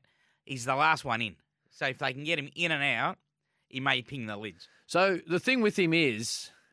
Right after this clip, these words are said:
Speaker 2: and, and if that's, if that's the re-, and you know he is exactly how you said,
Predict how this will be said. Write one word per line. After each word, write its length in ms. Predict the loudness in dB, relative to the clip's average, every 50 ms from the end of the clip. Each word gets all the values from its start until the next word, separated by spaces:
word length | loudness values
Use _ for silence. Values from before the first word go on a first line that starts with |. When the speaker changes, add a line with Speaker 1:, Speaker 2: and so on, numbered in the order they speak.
| _ _
Speaker 2:
and, 160 | 2 2 4
and 380 | 4 2 2 4 2 0 -2 0
if 120 | 0 0 4
that's, 520 | 4 4 4 4 0 -4 -4 -4 -6 -8 -12 -18 _ _ _ _ _ _ _
if 120 | -6 2 4
that's 220 | 4 4 4 4
the 140 | 2 4 6
re-, 200 | 6 6 6 6
and 120 | 6 6 6
you 60 | 6
know 160 | 6 6 6
he 160 | 6 6 6
is 260 | 4 4 2 -4 -8 -8
exactly 420 | -8 0 4 4 4 4 4 0 2
how 60 | 2
you 120 | 2 0 -2
said, 340 | 0 2 2 2 2 0